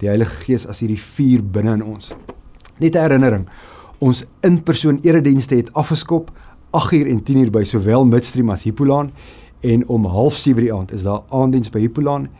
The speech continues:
en om half ses by Midstream is daar 'n, 'n tienerdiens,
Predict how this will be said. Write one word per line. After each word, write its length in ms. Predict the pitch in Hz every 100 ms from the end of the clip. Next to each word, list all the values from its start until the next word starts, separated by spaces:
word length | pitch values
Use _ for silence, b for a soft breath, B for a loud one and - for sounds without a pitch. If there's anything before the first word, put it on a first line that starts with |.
| b -
en 60 |
om 100 | 104
half 220 | 92 101
ses 280 | - 123 107
by 120 | 110
Midstream 480 | 95 98 - 95 92 -
is 120 | 92
daar 340 | 92 95 95 -
'n, 220 | 98 92 b b b b
'n 80 | - -
tienerdiens, 600 | 156 151 117 131 123 -